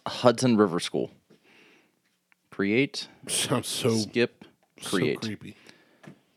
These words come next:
Speaker 1: And I'll just have to show it to you on my phone. Um, we got a thirty-second ad we have to go, go through. Um, fucking ads. Uh, yeah.
Speaker 2: This, this, this episode's sponsored by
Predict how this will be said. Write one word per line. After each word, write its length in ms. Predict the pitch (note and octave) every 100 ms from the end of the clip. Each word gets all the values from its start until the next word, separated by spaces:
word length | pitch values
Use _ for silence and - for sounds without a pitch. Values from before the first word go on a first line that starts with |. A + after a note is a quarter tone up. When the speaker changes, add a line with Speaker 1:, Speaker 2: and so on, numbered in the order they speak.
| _ -
Speaker 1:
And 140 | G2+
I'll 80 | F#2+
just 140 | F2+
have 120 | G#2+ F2+
to 60 |
show 180 | E2+ F2+
it 60 | D#2
to 80 | F2
you 60 |
on 80 | D#2+
my 100 | D2+
phone. 220 | - C2+ - - -
Um, 340 | G2 G2+ F#2 F2+
we 80 | G#2
got 120 | A2 F#2+
a 20 |
thirty-second 500 | G#2 F2 - - -
ad 140 | F2
we 60 | F2
have 80 | -
to 100 | -
go, 40 | F2 - - - _
go 140 | - A#2
through. 220 | - D#2+ -
Um, 500 | A#2+ B2 A2 G#2+ G#2 - - -
fucking 560 | - - - - - -
ads. 320 | G1+ - - _ - - - - _
Uh, 240 | - A2+ A2
yeah. 200 | A#2+ D3
Speaker 2:
This, 220 | C4 - -
this, 280 | F#3 C#4+ - - _ _ _ _ -
this 360 | D#3 G3+ -
episode's 460 | F3 G3 - E3 -
sponsored 560 | - - F#3+ F#3+ E3+
by 360 | F3 G3+ G3